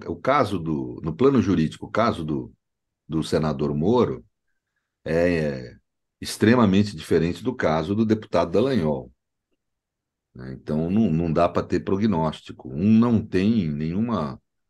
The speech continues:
as razões do, da cassação do mandato do, do, do, do deputado Dallagnol nada tem a ver, em termos de conduta, com as razões que,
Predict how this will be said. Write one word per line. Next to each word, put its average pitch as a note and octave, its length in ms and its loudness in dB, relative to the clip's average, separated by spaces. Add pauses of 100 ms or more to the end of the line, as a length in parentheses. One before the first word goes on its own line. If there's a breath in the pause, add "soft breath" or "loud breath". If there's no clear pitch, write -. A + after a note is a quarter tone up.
(400)
as E2 160 -8
razões F#2 680 4
do, D2+ 180 0
da C#2+ 140 -4
cassação D2+ 640 -6
do C#2 120 -8
mandato C#2 640 -8
do, B1 280 -16 (300)
do, C3+ 220 -12
do, F2+ 280 -12
do C#2 100 -12
deputado D2+ 520 -6
Dallagnol D2+ 500 0
nada A#2 400 0
tem A2 200 2
a E2 100 -2
ver, D#2 440 -6 (640)
em D#2+ 100 -8
termos D#2+ 360 0
de F2 100 -6
conduta, D#2+ 560 -4
com - 120 -4
as A2+ 120 0
razões G#2+ 560 0
que, C3+ 260 -4